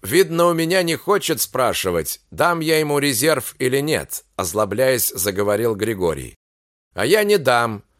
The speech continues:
сотни одной не дам. Но это, братец, протянул Сафонов, улыбаясь и приглаживая жёлтый подбой усов.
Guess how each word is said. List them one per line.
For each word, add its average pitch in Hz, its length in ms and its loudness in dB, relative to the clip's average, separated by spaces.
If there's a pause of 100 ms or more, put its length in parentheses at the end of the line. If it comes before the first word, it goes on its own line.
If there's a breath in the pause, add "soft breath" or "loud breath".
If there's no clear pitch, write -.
(140)
сотни 165 520 0
одной 135 380 0
не 117 160 0
дам. 76 360 -4 (500)
Но 120 220 0
это, 202 300 2
братец, 185 720 0 (100)
протянул 139 520 0
Сафонов, 147 600 0
улыбаясь 135 800 0
и 123 240 -4
приглаживая 120 800 0
жёлтый 127 480 0
подбой 120 500 -2
усов. 85 480 -6